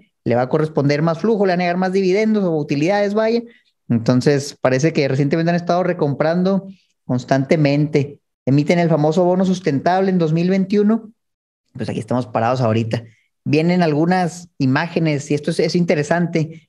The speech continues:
nada más para que se den una idea de la magnitud del, del portafolio que maneja Fibra uno. O sea, son torres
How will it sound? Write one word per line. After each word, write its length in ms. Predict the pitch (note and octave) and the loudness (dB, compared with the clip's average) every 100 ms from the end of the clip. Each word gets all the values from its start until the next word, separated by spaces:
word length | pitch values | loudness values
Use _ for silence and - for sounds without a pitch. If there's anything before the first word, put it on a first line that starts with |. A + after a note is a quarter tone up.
| - | -2
nada 140 | D3 D#3+ | 0 0
más 80 | |
para 180 | E3+ F3 | -2 -2
que 80 | E3 | 0
se 100 | D3+ | 0
den 120 | D3+ | 2
una 120 | F3 | 2
idea 540 | F3 E3+ F3 F#3 F#3 - - | 2 2 0 0 -2 -6 -6
de 260 | C3+ C#3 | -2 0
la 140 | C#3 C3+ | 2 2
magnitud 580 | C3+ C3+ B2+ A#2 D3 | 2 2 2 2 0
del, 280 | E3+ E3 C3 | 2 0 0
del 320 | B2+ B2 B2 | -2 0 -2
portafolio 460 | A#2+ B2 A#2 D3 D#3 | -2 -2 -2 0 0
que 80 | D#3+ | 0
maneja 540 | C3+ C#3+ F3 E3 C#3+ _ _ - | 0 -2 -2 -2 -4 _ _ -2
Fibra 320 | D3+ E3+ D#3+ | 0 2 2
uno. 240 | C#3+ D#3+ | 0 0
O 60 | D#3 | 0
sea, 160 | C#3 | 0
son 200 | C#3 D3+ | 0 -2
torres 460 | D#3 E3 F3 F3+ | 0 0 0 -4